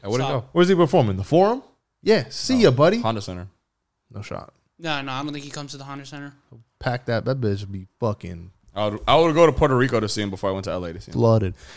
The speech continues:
Speaker 3: I don't know, man. You're an L A guy. You
Speaker 1: How?
Speaker 3: strike me as an L A guy.
Speaker 1: Uh, okay,
Speaker 3: You
Speaker 1: in
Speaker 3: just
Speaker 1: what,
Speaker 3: do L A
Speaker 1: in what
Speaker 3: things.
Speaker 1: regard?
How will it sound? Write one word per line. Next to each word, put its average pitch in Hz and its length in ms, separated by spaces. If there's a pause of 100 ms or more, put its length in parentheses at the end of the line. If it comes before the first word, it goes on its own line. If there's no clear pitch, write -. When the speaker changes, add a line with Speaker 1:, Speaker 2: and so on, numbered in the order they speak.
(140)
Speaker 3:
I 170 80
don't 214 80
know, 226 140
man. 123 180
You're 160 100
an 160 80
L 170 140
A 170 100
guy. 120 320 (260)
You 123 80
Speaker 1:
How? 110 120
Speaker 3:
strike 147 240
me 131 60
as 107 120
an 104 80
L 101 160
A 98 80
guy. 98 140
Speaker 1:
Uh, 95 160
okay, 139 280
Speaker 3:
You - 60
Speaker 1:
in - 60
Speaker 3:
just 131 140
Speaker 1:
what, 127 80
Speaker 3:
do 147 140
L 131 180
A 127 60
Speaker 1:
in 117 40
what 131 60
Speaker 3:
things. 127 200
Speaker 1:
regard? 107 420